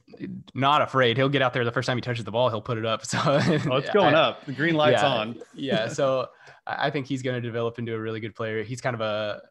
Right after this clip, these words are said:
Speaker 1: a polarizing figure, um, within the <laughs> for-, forum that we have, but I think he can just do so many things. I think his, he's, like, kind of a prototypical N B A three and D guy. He's six eight. Um, he likes to defend. He can rebound, and, and he's, you know,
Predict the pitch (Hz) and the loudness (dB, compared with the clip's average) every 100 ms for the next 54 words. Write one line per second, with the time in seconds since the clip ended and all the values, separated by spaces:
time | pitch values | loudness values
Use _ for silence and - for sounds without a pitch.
0 | _ - 113 131 123 113 113 117 107 104 | _ -12 -10 -4 0 0 0 -2 -10 -10
1 | - 120 113 110 107 101 - 117 110 110 | -10 -8 -6 -6 -8 -10 -10 -6 -6 -6
2 | 113 113 101 135 123 143 113 - 131 127 | -8 -8 -8 -6 -2 -2 -4 -4 -2 -2
3 | 113 110 107 104 107 107 104 _ _ _ | -4 -8 -10 -10 -8 -8 -10 _ _ _
4 | - - 139 127 123 117 110 120 113 117 | -10 -8 -8 -10 -12 -12 -14 -16 -12 -12
5 | 110 98 110 104 117 110 107 101 _ _ | -12 -14 -14 -14 -16 -16 -16 -18 _ _
6 | _ _ 117 117 - 135 107 - 123 113 | _ _ -12 -12 -10 -10 -10 -8 -8 -8
7 | 117 117 110 104 113 110 107 107 120 104 | -12 -12 -10 -10 -8 -6 -6 -6 -8 -8
8 | 107 107 90 95 - 123 - 110 107 _ | -10 -10 -12 -14 -16 -16 -12 -12 -12 _
9 | _ _ - 180 90 110 113 - 101 - | _ _ -20 -18 -14 -10 -10 -12 -16 -12
10 | 110 110 110 _ _ _ 120 104 110 110 | -12 -10 -14 _ _ _ -18 -14 -14 -10
11 | 113 113 110 98 98 101 101 104 95 - | -8 -6 -8 -10 -12 -12 -14 -12 -16 -18
12 | _ _ 117 98 _ _ - 101 92 | _ _ -20 -20 _ _ -14 -12 -10